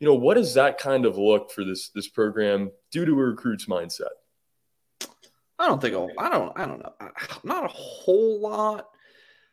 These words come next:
Speaker 2: Um, I always say, like, if, if you're a recruit and you're watching the Notre Dame Marshall game and they lay an egg, um, against the Thundering Herd, I'm thinking to myself,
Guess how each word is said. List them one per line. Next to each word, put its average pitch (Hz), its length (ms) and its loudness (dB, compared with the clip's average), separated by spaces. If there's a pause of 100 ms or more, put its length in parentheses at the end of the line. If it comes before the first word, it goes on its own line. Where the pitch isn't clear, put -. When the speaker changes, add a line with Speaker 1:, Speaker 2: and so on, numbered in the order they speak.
(140)
Speaker 2:
Um, 143 460 4
I 285 140 8
always 165 300 8
say, 147 160 6
like, 127 280 2
if, - 220 -4
if 127 280 0
you're 156 280 2
a 123 100 0
recruit 120 360 -6
and 110 100 -12
you're 120 100 -8
watching 110 320 -4
the 92 60 -14 (120)
Notre 98 120 -6
Dame 90 160 -4
Marshall 110 320 -6
game 107 200 -4
and 101 80 -6
they 92 60 0
lay 95 240 0
an 87 100 -4
egg, 101 340 0 (300)
um, 95 180 -8
against 104 200 -10
the 76 60 -18
Thundering 95 340 -4
Herd, 104 460 -2 (420)
I'm - 100 -16
thinking 82 260 -8
to 78 40 -10
myself, 73 640 -6